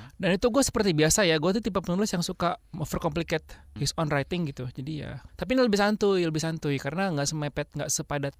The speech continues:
Speaker 1: Kalau T K U kan cuma setahun. Ini settingnya dari tahun sembilan delapan sampai dua ribu tujuh belas.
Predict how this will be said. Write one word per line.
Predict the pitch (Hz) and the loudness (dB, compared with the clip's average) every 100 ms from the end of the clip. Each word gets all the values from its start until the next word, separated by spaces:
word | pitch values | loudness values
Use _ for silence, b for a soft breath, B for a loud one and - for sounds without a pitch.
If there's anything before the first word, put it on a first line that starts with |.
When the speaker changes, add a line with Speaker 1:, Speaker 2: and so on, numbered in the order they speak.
| - | -8
Speaker 1:
Kalau | 143 | -2
T | 139 143 | -2 -2
K | 147 | -2
U | |
kan | 226 | 0
cuma | 247 | 0
setahun. | 214 127 135 131 - | 0 0 -2 -4 -8
Ini | - 170 | -4 -2
settingnya | 214 185 208 | 0 0 0
dari | 196 | 0
tahun | 165 180 | -2 -2
sembilan | 160 143 | 0 0
delapan | 139 120 170 | 0 -2 -4
sampai | 170 139 135 156 | -6 -6 -4 -4
dua | 135 | -4
ribu | 131 | -4
tujuh | 135 127 | -8 -8
belas. | 123 - - - | -8 -6 -8 -8